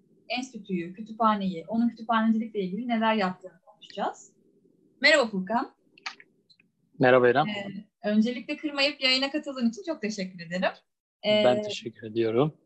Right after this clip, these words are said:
Speaker 1: ne demek? Ben seni tanıyorum. Ee, ama dinleyenler için biraz kendinden bahsedebilir misin?
Speaker 2: Evet, ismim Furkan. Ee, iki bin on üç yılında İstanbul Üniversitesi'nden mezun oldum ben. Ee,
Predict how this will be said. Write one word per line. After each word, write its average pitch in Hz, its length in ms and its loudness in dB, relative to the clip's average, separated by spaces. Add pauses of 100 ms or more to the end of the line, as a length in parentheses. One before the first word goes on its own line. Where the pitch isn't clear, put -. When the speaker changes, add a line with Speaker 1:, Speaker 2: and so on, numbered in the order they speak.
(180)
Speaker 1:
ne 196 180 0
demek? 196 560 0
Ben 254 300 4
seni 311 220 -2
tanıyorum. 320 520 2 (400)
Ee, 220 140 6
ama 233 240 2
dinleyenler 254 460 0
için 247 360 -6
biraz 240 280 2
kendinden 226 440 4
bahsedebilir 226 540 -2
misin? 185 400 -8 (840)
Speaker 2:
Evet, 160 320 8
ismim 165 580 2 (120)
Furkan. 156 520 4
Ee, 127 640 6 (200)
iki 170 280 4
bin 165 80 6
on 170 160 6
üç - 160 2
yılında 139 380 8
İstanbul 151 340 4
Üniversitesi'nden 143 480 2
mezun 113 380 2
oldum 104 360 -10
ben. 196 260 2 (120)
Ee, 131 240 0